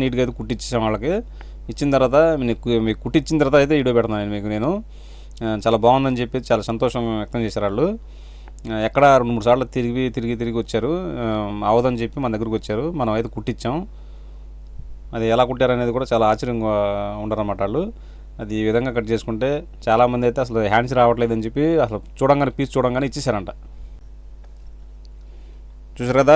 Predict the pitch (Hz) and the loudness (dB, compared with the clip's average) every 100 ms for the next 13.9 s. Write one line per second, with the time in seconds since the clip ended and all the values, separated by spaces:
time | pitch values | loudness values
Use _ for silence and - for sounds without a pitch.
0 | 160 131 139 123 147 156 127 139 147 147 | 8 6 6 8 6 8 8 8 4 6
1 | 143 143 127 135 139 131 123 127 120 117 | 6 6 8 8 8 6 4 4 2 4
2 | 151 185 160 117 120 127 160 165 127 117 | 4 2 2 6 8 8 6 2 -4 -2
3 | 127 117 117 113 117 117 113 113 117 120 | 0 4 8 8 8 6 4 6 6 4
4 | 120 120 139 170 123 120 120 113 160 214 | 2 2 2 2 4 4 2 2 4 4
5 | - - - - - - - 117 120 165 | 0 -12 -18 -18 -18 -18 -8 0 4 6
6 | 175 135 117 113 110 120 139 135 131 135 | 4 2 -2 0 4 6 6 4 4 2
7 | - - - - - 131 120 131 127 120 | -2 -12 -16 -12 -2 0 0 2 2 2
8 | 123 117 113 113 110 151 131 123 127 120 | 0 -2 0 0 2 4 4 4 4 4
9 | 120 117 110 110 107 131 123 120 113 107 | 6 4 2 0 -2 2 2 2 2 2
10 | 110 104 104 127 180 175 113 107 107 120 | 2 0 0 0 0 -2 0 2 6 6
11 | 117 120 127 147 120 117 120 113 120 120 | 6 2 0 2 2 4 6 6 6 2
12 | 113 110 107 147 196 - - - - - | -4 -2 0 0 -2 -8 -18 -18 -18 -14
13 | - 117 135 139 135 131 120 117 123 | -8 -6 -4 0 2 4 2 2 4